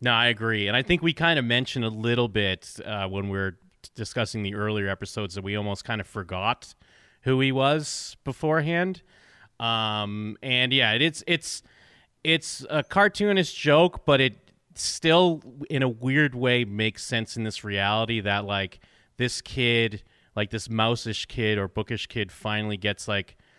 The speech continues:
s-, people gassing him up a little bit, and then he starts to feel belonging, that he's gonna go, like, so into it. But then he also has to have that moment of, like, uh, "Yeah, I'm gonna have to wear a, <laughs> I'm gonna have to wear a shirt till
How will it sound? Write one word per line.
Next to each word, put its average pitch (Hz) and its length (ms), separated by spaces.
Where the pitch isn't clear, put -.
s-, - 160
people 123 260
gassing 113 500
him 104 120
up 117 180
a 127 40
little 123 240
bit, 127 360
and 107 180
then 104 80
he 104 60
starts - 360
to - 60
feel 113 180
belonging, 107 440
that 98 120
he's 104 160
gonna 104 200
go, 104 260
like, 92 300
so 123 500
into 143 340
it. - 220
But 123 140
then 120 120
he 117 100
also 117 320
has 117 280
to 110 80
have 113 240
that 104 180
moment 104 340
of, 92 100
like, 92 300
uh, 92 200
"Yeah, 90 100
I'm 87 60
gonna 92 100
have 92 60
to - 80
wear 92 160
a, 95 40
<laughs> 98 100
I'm - 60
gonna 160 120
have 170 80
to 151 80
wear 127 60
a 113 40
shirt 120 360
till 107 300